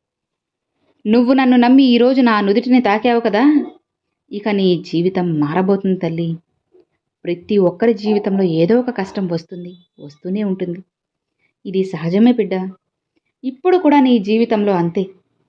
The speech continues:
నీ చుట్టూ ఉన్నవారు కానీ, నీ బంధువులు కానీ ఇలా ఎవ్వరూ సాయం చేయడం లేదు కదా. అదే కదా నీ బాధ, దిగులు కూడా. భయపడకు, నీకు నేను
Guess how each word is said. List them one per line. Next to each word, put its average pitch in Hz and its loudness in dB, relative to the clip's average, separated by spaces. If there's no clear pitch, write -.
నీ 208 0
చుట్టూ 208 0
ఉన్నవారు 214 2
కానీ, 185 -2
నీ 185 2
బంధువులు 196 2
కానీ 202 -2
ఇలా 190 0
ఎవ్వరూ 185 0
సాయం 214 0
చేయడం 202 0
లేదు 196 2
కదా. 208 0
అదే 180 0
కదా 302 0
నీ 262 4
బాధ, 196 -2
దిగులు 214 2
కూడా. 185 -4
భయపడకు, 233 -2
నీకు 170 -10
నేను 180 0